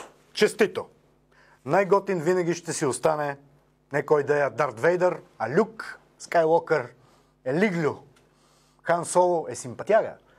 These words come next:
но принцеса Лея си остава най-красивата и единствена жена в този непреходен филм. Представете ли си цяла една галактика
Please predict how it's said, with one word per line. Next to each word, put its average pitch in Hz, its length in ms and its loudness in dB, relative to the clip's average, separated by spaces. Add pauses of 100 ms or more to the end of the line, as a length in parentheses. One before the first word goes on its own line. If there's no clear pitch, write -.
(200)
но 127 120 -6
принцеса 165 480 0
Лея 170 220 2
си 160 140 -10
остава 127 340 -4
най-красивата 165 720 -6
и 113 40 -6
единствена 131 520 -10
жена 110 320 -8 (480)
в 107 160 -8
този 127 220 -4
непреходен 131 580 -6
филм. 107 280 -10 (680)
Представете 165 460 -2
ли 120 80 -8
си - 140 -18
цяла 156 240 -2
една 156 140 -4
галактика 151 560 -2